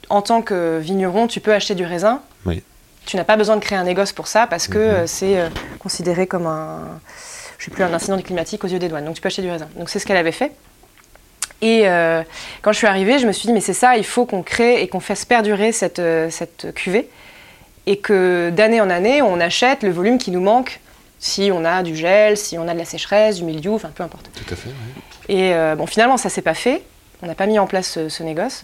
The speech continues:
Speaker 1: Deux mille dix-huit, super belle récolte, bon, génial.
Speaker 2: Il y a du jus, tout le monde est content.
Speaker 1: Génial. Et deux mille dix-neuf, rebelote du gel.
Speaker 2: Hmm.
Speaker 1: Et là, je me dis, « Ouah, quand même, c'est chaud. Si je m'installe un jour, il faut...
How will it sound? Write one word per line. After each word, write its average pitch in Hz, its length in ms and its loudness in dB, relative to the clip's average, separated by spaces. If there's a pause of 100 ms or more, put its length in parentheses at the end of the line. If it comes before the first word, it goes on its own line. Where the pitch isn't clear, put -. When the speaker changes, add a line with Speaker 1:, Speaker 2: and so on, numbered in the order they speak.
Speaker 1:
Deux 196 100 4
mille 208 160 4
dix-huit, 196 380 2
super 165 280 -2
belle 156 140 -6
récolte, 202 720 2
bon, - 100 -14
génial. 175 280 -6
Speaker 2:
Il 190 40 4
y - 20 4
a - 20 4
du 92 120 0
jus, 90 280 0
tout 90 100 0
le 85 40 -6
monde 90 120 -2
est 82 40 -4
content. 95 280 -4
Speaker 1:
Génial. 160 480 0 (480)
Et 220 100 4
deux 214 120 4
mille 202 140 4
dix-neuf, 208 320 0
rebelote 202 480 2
du 190 120 -2
gel. 170 360 -6
Speaker 2:
Hmm. - 300 -12 (160)
Speaker 1:
Et 180 60 -4
là, 208 120 6
je 196 100 0
me 180 80 0
dis, « 180 260 -2
Ouah, - 220 -6
quand - 100 -14
même, 175 160 -10
c'est - 140 -12
chaud. 202 320 0
Si - 180 -10
je 170 40 -8
m'installe 175 320 -6
un 170 100 -4
jour, 208 240 0
il 185 80 -2
faut... 156 380 -8